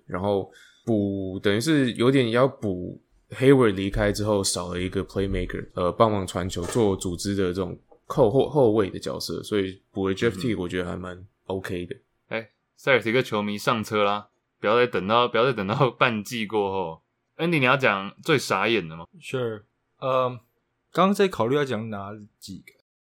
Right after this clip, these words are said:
Speaker 3: 我，我考虑怎么活塞啊。其实老鹰我也觉得有点小傻眼。还有，
Speaker 2: 嗯。
Speaker 3: 湖人是 Montrezl Harrell 啦，就光 Harrell 这个从快艇跑到湖人，我是觉得蛮傻眼。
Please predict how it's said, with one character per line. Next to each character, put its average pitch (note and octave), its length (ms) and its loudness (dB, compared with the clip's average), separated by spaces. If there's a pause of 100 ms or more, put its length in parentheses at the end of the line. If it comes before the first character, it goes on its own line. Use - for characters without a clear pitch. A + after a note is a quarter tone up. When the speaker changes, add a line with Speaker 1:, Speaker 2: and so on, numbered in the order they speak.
(120)
Speaker 3:
我， D3+ 280 -2
我 E3 80 0
考 C#3+ 160 2
虑 E3 100 6
怎 C#3+ 100 0
么 A2+ 60 0
活 A2+ 260 0
塞 A#2 300 0
啊。 A2+ 240 -4
其 - 120 -6
实 E3+ 80 2
老 A2 280 4
鹰 C3 140 0
我 A2+ 120 2
也 G2 40 0
觉 G2+ 120 -4
得 G2 60 -2
有 F#2+ 120 -4
点 F#2 160 -2
小 D#2+ 240 -8
傻 C#2+ 280 -12
眼。 C2+ 140 -16 (220)
还 A2+ 160 -8
有， G#2+ 380 -2 (320)
Speaker 2:
嗯。 F#2+ 280 -10 (100)
Speaker 3:
湖 E3+ 280 8
人 E3 160 8
是 F#3+ 140 2
Montrezl D#3 420 2
Harrell C3+ 320 2
啦， F2+ 120 -6
就 B2+ 120 -6
光 B2+ 200 0
Harrell A#2+ 360 0
这 G#2+ 120 -6
个 F#2+ 160 -2
从 F#2+ 240 -6
快 G#2 280 -2
艇 E2 220 -6
跑 E2+ 180 -6
到 G2 140 -4
湖 D#2+ 280 -8
人， D#2 180 -6
我 D#2+ 120 -8
是 F#2+ 60 -8
觉 F2+ 100 -8
得 E2+ 60 -6
蛮 D2+ 180 -8
傻 C#2+ 280 -14
眼。 C2 120 -16